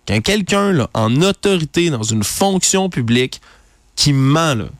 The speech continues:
puis on peut le voir, on peut aller factuellement calculer sur le fait qu'il ment. Il ment,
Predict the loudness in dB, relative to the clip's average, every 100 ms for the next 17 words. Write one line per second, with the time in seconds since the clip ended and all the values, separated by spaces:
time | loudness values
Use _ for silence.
0 | -6 -2 -2 -2 0 2 2 0 0 0
1 | 2 2 2 -2 -4 -6 -2 -2 -2 -6
2 | -14 -4 0 0 -4 -6 -6 -4 -2 0
3 | 0 0 0 -2 -2 -2 -2 -2 -6 -6
4 | 0 0 0 -2 0 0 2 2 0 -2
5 | -8 -20 -6 0 2 2 0